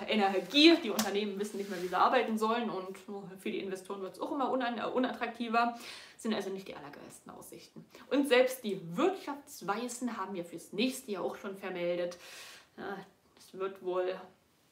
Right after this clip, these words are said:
eine schrumpfende Wirtschaft geben. Vielleicht erholt sich's im zweiten Halbjahr zweitausenddreiundzwanzig, aber das haben sie dieses Jahr auch schon vorher gesagt. Und ist nicht so viel bei rumgekommen, im Gegenteil. Aktuell ist die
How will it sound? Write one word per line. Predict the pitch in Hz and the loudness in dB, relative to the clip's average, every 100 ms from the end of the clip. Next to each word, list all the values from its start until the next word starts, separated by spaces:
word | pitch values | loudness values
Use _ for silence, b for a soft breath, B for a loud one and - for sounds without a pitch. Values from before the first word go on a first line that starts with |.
| - | -18
eine | |
schrumpfende | 214 - 220 220 185 165 170 | -16 -4 0 0 0 -8 -6
Wirtschaft | - - - - | -8 -8 -18 -18
geben. | - - - | -16 -14 -6
Vielleicht | - 339 440 - | 8 8 8 4
erholt | 370 339 370 359 | 6 8 6 6
sich's | 349 330 | -2 -2
im | 302 | -8
zweiten | 277 269 254 247 | 0 0 2 0
Halbjahr | 247 254 247 | 0 0 -2
zweitausenddreiundzwanzig, | 247 226 226 208 214 214 202 208 208 208 - _ _ _ - | -4 -8 -6 -4 -2 -4 -4 -4 -4 -8 -10 _ _ _ -10
aber | 202 | -8
das | 185 | -6
haben | 185 175 | -8 -8
sie | 170 | -8
dieses | 180 180 | -10 -10
Jahr | 170 | -12
auch | - | -12
schon | - 190 | -14 -16
vorher | 180 175 | -14 -10
gesagt. | 175 165 170 - B B B B - | -8 -8 -10 -16 B B B B -10
Und | 202 196 - _ _ 226 | -10 -10 -18 _ _ -14
ist | - - | -12 -10
nicht | 196 | -8
so | - | -8
viel | - | -8
bei | 185 175 | -4 -4
rumgekommen, | 185 185 175 175 170 | -4 -6 -6 -6 -6
im | 175 | -2
Gegenteil. | 185 180 175 165 165 214 B B B B B B B B | -2 -2 -6 -8 -6 -8 B B B B B B B B
Aktuell | - - - 269 262 254 | 6 6 6 10 10 10
ist | 240 - - | 2 -6 -8
die | 214 | -2